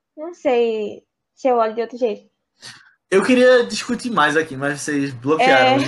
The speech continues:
Speaker 2: spoilers de,
Speaker 1: É que eu acho
Speaker 2: de
Speaker 1: complicado.
Speaker 2: Casablanca da,
Speaker 1: É porque,
Speaker 2: da
Speaker 1: assim,
Speaker 2: discussão.
Speaker 1: eu, eu entendo.
Speaker 2: Mas eu tenho, eu tenho uma, uma,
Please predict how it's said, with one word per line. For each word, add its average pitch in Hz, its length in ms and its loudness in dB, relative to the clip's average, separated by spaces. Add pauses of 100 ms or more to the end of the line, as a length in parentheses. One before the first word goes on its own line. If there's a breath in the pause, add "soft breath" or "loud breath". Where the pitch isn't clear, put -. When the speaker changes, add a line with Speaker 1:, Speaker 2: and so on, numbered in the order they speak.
Speaker 2:
spoilers 226 500 -4
de, 117 160 -8
Speaker 1:
É 107 80 -2
que 101 80 -4
eu - 40 2
acho - 140 0
Speaker 2:
de - 60 -16
Speaker 1:
complicado. - 280 -2
Speaker 2:
Casablanca 240 420 0
da, - 160 -4
Speaker 1:
É 190 60 -2
porque, 339 140 0
Speaker 2:
da 381 100 4
Speaker 1:
assim, - 160 0
Speaker 2:
discussão. 127 440 -6
Speaker 1:
eu, 339 120 2
eu 381 240 -4
entendo. 349 460 -4 (520)
Speaker 2:
Mas 160 240 2
eu 190 160 0
tenho, 185 280 -2 (120)
eu 196 140 0
tenho 233 260 0
uma, 247 220 -2
uma, 214 320 -6